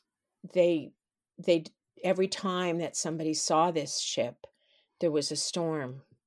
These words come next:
that night. So it became an omen of a storm, this, this ghost ship. And people saw it later, like, over the years,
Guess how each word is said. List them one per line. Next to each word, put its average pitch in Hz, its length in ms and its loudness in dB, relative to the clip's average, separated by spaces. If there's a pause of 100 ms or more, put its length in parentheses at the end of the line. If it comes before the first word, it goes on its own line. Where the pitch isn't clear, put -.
that 139 200 -8
night. 143 480 -8
So - 280 0
it 147 100 -4
became 170 400 -4
an 151 80 -6
omen 160 500 -6
of 147 160 -10
a 139 160 -6
storm, 156 600 -4
this, - 260 -6
this - 220 -8
ghost 170 300 2
ship. - 300 0 (880)
And 180 300 0 (400)
people 277 260 -4
saw 285 280 2
it 262 80 0
later, 226 360 4
like, 165 280 -2
over 190 200 2
the 196 120 -4
years, 185 680 2